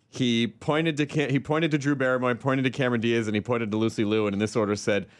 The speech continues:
"I get why you're here. You are talented. I have no idea why you're here. You can't act."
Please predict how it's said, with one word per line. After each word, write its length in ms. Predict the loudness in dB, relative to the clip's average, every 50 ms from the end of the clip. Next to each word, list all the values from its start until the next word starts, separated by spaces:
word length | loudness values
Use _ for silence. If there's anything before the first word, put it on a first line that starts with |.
| _ _ _
"I 100 | -4 -4
get 300 | -4 -2 -4 -4 -2 -2
why 140 | 0 0 0
you're 240 | 2 2 2 0 0
here. 460 | 2 0 2 2 2 2 0 0 -4 -8 -20 _ _ -6
You 240 | -4 -2 0 0 0
are 100 | 0 0
talented. 720 | 0 0 0 2 2 2 0 0 0 -2 -2 -2 -2 -6 -12 -8 -2
I 120 | 0 0 2
have 140 | 2 0 0
no 280 | 0 0 0 0 2 2
idea 360 | 2 0 0 0 0 0 2
why 160 | 2 2 2
you're 160 | 2 2 0
here. 260 | 0 0 0 2 2 0
You 300 | 0 0 0 0 -2 0
can't 300 | 0 0 0 0 0 0
act." 480 | 0 0 0 0 -2 -4 -8 -12 -14